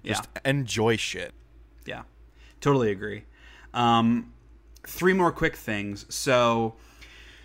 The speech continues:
Speaker 2: the co-creators of Game of Thrones, of the T V show, have announced their next show, which they won't be starting on until Game of Thrones wraps, which might not be until, like, twenty nineteen at this point. Um, but it's called Confederate,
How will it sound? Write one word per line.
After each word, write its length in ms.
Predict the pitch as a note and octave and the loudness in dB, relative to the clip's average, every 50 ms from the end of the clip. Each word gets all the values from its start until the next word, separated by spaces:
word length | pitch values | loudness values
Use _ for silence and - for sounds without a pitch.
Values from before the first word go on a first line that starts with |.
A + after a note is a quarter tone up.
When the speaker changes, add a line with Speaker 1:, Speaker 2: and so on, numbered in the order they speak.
| - - - - - - _ - - | -20 -20 -20 -20 -20 -20 _ -20 -16
Speaker 2:
the 480 | - A#2+ C#3 D3+ D3 C#3+ C#3 C#3 C3+ - - | -8 -4 0 2 4 4 4 4 2 -2 -6
co-creators 640 | - - E3 F3+ F3 - F#3 E3+ D#3+ D3 C#3+ B2+ A#2+ | -2 2 2 2 2 2 2 4 4 4 2 2 0
of 320 | - B2+ A#2+ A#2+ A2+ A2 | 0 0 0 0 -2 -2
Game 220 | G2+ C3 C3 C3 B2+ | 0 0 2 2 0
of 80 | A#2+ | -2
Thrones, 560 | - - A#2+ A#2 G#2+ G#2 G2+ G2 F#2+ F#2+ F#2+ | -4 -4 -2 0 0 0 0 -2 -4 -6 -6
of 80 | G#2+ G2+ | -8 -8
the 80 | G#2+ G#2 | -8 -8
T 180 | - B2 A2+ | -6 -4 -4
V 180 | G#2+ A2 A2 G#2+ | -2 -2 -2 -2
show, 360 | - - A2 G#2 G2+ G2+ G2 | 0 0 0 0 -2 -2 -4
have 200 | F2+ A2+ G2+ - - - B2 - | -6 -8 -10 -12 -14 -18 -10 -4
announced 560 | - A#2 A2 G#2+ G#2+ G#2+ G#2+ G#2 - - A#2 G#2+ | -2 0 2 2 2 2 0 -2 -6 -10 -8 -4
their 460 | G#2+ G#2 G2+ G2+ G2 G2 G2 G#2+ - - - | -2 0 0 0 0 -2 -4 -6 -8 -10 -8
next 560 | A#2 A2+ A2 B2 E3 F#3 - - - - - | -4 0 2 2 2 2 0 -4 -10 -8 -6
show, 480 | - - - A2 G2 - - - - - | -4 -2 -2 -2 -4 -6 -6 -8 -8 -6
which 240 | A#2 B2 A#2 - - | -6 -6 -6 -4 -2
they 100 | C3+ A#2+ | -2 0
won't 260 | A2+ B2 C#3 D3+ C#3 | 0 0 0 0 -2
be 60 | C#3+ | -2
starting 360 | C3 - - C3+ B2+ A#2+ A#2 | -2 0 2 2 2 2 2
on 160 | A#2 A2+ A2 A2 | 2 2 0 0
until 240 | G#2+ - - B2 | -2 -2 -4 -2
Game 200 | A#2+ A#2 A#2 A2+ | -2 0 0 -2
of 60 | A2 - | -2 -2
Thrones 240 | A#2 A2+ G#2+ G2 | -4 -6 -6 -8
wraps, 520 | G2 F#2+ G#2 G#2 G#2 G2 F#2+ F#2 - - - | -4 2 6 6 6 6 4 -2 -8 -10 -10
which 160 | G#2+ - - | -10 -6 -4
might 160 | B2+ A#2+ A2+ | -2 -2 -2
not 160 | G#2 G2+ F#2+ | -2 -4 -6
be 100 | - A2+ | -6 -6
until, 200 | G#2 G2+ - G#2+ | -6 -6 -8 -8
like, 120 | G2+ G2 - | -10 -10 -10
twenty 260 | - - A2 G#2+ G2+ | -10 -8 -8 -6 -6
nineteen 500 | G2 G2 G2+ - - - - G#2+ G2+ G2+ | -6 -8 -10 -10 -10 -8 -8 -6 -6 -8
at 100 | F#2+ - | -8 -8
this 120 | G#2+ G2 | -10 -10
point. 360 | - - - G#2 G2+ G2 - - - - - - - - - | -10 -10 -10 -10 -10 -10 -12 -16 -20 -20 -20 -20 -18 -12 -6
Um, 360 | A2+ A2 G#2 G2+ G2 G2 G2 | -4 -2 -2 -2 -2 -4 -4
but 100 | G2+ G#2+ | -6 -6
it's 120 | G#2+ - | -6 -8
called 520 | - - C#3 C#3 C3 B2 B2 B2 A#2 - - | -8 -4 -2 0 0 0 0 -2 -4 -8 -10
Confederate, 920 | - - A2 - - - - C#3 B2+ A#2+ G#2+ G2+ G2+ G#2+ A#2 - - - | -10 -10 -10 -12 -12 -6 -2 0 2 2 2 0 -2 -4 -8 -8 -12 -14